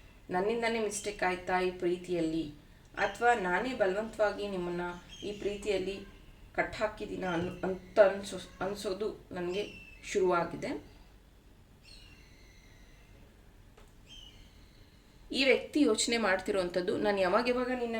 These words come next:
ಮೀಟ್ ಮಾಡ್ಬೇಕು ಅಂತ ಅಂತೀನೋ ಅದ್ರದ್ದು ಇಮಿಡಿಯೇಟ್ ಡೇನೇ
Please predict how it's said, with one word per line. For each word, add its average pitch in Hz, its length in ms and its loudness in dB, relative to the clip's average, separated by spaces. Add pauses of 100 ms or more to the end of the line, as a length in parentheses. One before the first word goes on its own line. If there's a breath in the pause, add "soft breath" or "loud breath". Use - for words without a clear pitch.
ಮೀಟ್ 208 220 -6
ಮಾಡ್ಬೇಕು 190 560 -2
ಅಂತ 185 220 -4
ಅಂತೀನೋ 170 520 -2
ಅದ್ರದ್ದು 208 320 0
ಇಮಿಡಿಯೇಟ್ 233 640 0
ಡೇನೇ 185 400 2